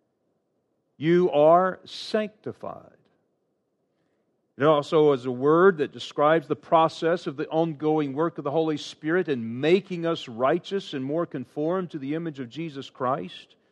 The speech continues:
by applying the redemptive work of Jesus in His body to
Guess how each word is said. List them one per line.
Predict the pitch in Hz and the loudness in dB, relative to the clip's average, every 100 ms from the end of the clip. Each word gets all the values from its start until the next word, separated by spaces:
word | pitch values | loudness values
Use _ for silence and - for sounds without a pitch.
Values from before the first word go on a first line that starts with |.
| _ _ _ _ _ _ _ _ _ _ _ - | _ _ _ _ _ _ _ _ _ _ _ 2
by | 151 170 | 6 6
applying | 160 151 - - 180 254 277 170 135 185 170 | 6 2 0 -2 2 4 4 2 2 -2 0
the | 160 | 2
redemptive | 147 165 127 196 240 - 240 185 | 4 2 4 4 4 -2 -6 -2
work | 160 214 220 | 2 4 4
of | 220 175 | 0 -2
Jesus | 156 220 233 160 180 - | -4 -2 -2 -2 -4 -4
in | 190 240 | -2 -2
His | 185 226 190 | 2 2 0
body | 127 190 165 151 185 | 0 4 6 4 2
to | 185 233 233 | -2 -4 -4